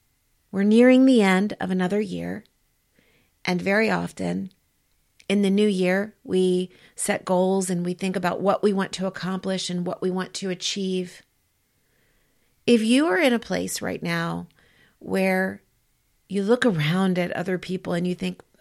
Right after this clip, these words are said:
"Man, they are doing something great, and I just want to do something great"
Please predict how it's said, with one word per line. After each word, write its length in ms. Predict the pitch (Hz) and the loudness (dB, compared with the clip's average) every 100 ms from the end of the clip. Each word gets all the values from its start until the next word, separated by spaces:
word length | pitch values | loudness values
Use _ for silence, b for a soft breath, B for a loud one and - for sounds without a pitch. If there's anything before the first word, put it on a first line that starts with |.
| - | -8
"Man, 180 | 226 220 | -4 -2
they 180 | 226 - | -2 -4
are 160 | 214 | -8
doing 380 | 214 214 226 220 | -6 -6 -4 -6
something 380 | - 214 220 214 | -8 -8 -8 -10
great, 420 | 196 202 208 - B B B 156 | -6 -6 -6 -8 B B B 0
and 160 | 233 - | 0 2
I 180 | 220 262 | 2 2
just 300 | 262 247 214 | 2 -2 0
want 260 | 214 - - | -2 -2 -4
to 120 | 214 | -4
do 200 | 196 214 | 0 -2
something 460 | 208 220 202 196 185 | 0 -4 -2 -4 -2
great" 480 | 190 190 180 - | -4 -6 -6 -14